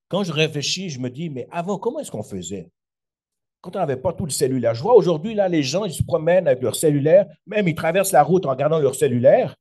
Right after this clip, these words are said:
Ils regardent même pas s'il y a une voiture qui arrive comme ça. Moi, plusieurs fois, ça, j'ai failli écraser quelqu'un comme ça. On est tellement rivé sur notre cellulaire, sur les choses, sur les nouvelles et comme ça. Mais qu'est-ce qu'on faisait avant, quand on n'avait pas de cellulaire ? Qu'est-ce qu'on, hein ?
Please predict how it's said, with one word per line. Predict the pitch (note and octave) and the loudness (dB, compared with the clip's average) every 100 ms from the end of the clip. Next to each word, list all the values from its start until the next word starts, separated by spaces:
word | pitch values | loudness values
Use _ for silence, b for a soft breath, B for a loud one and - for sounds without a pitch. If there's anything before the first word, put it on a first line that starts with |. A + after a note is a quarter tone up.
| _ _ - | _ _ -8
Ils | |
regardent | A#2+ C3 | -2 0
même | D3 D#3+ | 0 -2
pas | D#3+ | -4
s'il | D3+ | -4
y | C3+ | 0
a | |
une | |
voiture | B2 A#2+ B2+ | 2 2 0
qui | B2+ | 0
arrive | A2 C3+ A#2+ | 0 0 -4
comme | G2+ G2+ | -4 -6
ça. | - D#3 | -4 -4
Moi, | G#2+ G#2+ | -4 -6
plusieurs | D#3+ D3 | -4 -4
fois, | - D3 | 0 0
ça, | B2 | 0
j'ai | G2+ G#2 | 0 -2
failli | B2+ B2+ | -2 -2
écraser | B2 - A#2 A#2+ | -2 -4 -4 -6
quelqu'un | G#2+ G2+ B2+ A2+ b _ _ _ | -10 -8 -6 -6 b _ _ _
comme | B2 A2 | -10 -6
ça. | D3+ E3+ - _ _ _ _ _ _ _ _ _ _ _ _ _ | -2 -2 -4 _ _ _ _ _ _ _ _ _ _ _ _ _
On | E3 | 0
est | G3+ G3+ | 0 2
tellement | B3+ B3+ A#3 | 2 2 0
rivé | F#3 A3 G3+ | 0 0 2
sur | F#3 | 0
notre | D#3+ | 0
cellulaire, | F#3 F3 E3+ F3 E3 | 0 2 4 4 4
sur | D3+ | 0
les | C#3 | 0
choses, | C3+ G3 G3+ - | 0 2 2 2
sur | D3 | -2
les | C3 | -2
nouvelles | C3 G3 E3+ G3 E3+ | 4 4 4 2 2
et | |
comme | D3 B2+ | -2 -4
ça. | - G#3+ A#3 _ - | -2 -2 -4 _ -6
Mais | |
qu'est-ce | D3+ D4+ | -4 -4
qu'on | E4+ | -2
faisait | F4+ F3 A#3+ | 0 2 2
avant, | C3+ A2 A#2+ - _ _ _ _ _ _ _ | 2 0 -4 -6 _ _ _ _ _ _ _
quand | G3 | -4
on | |
n'avait | F#3 C#3 | 0 0
pas | D#3+ | -2
de | - | -4
cellulaire ? | D3+ C3 A#2+ F#2+ - _ _ _ _ | -4 0 2 0 -4 _ _ _ _
Qu'est-ce | G3+ - | -10 -10
qu'on, | - _ _ _ _ _ _ _ _ - | -14 _ _ _ _ _ _ _ _ -12
hein ? | C3 A3+ | -10 -10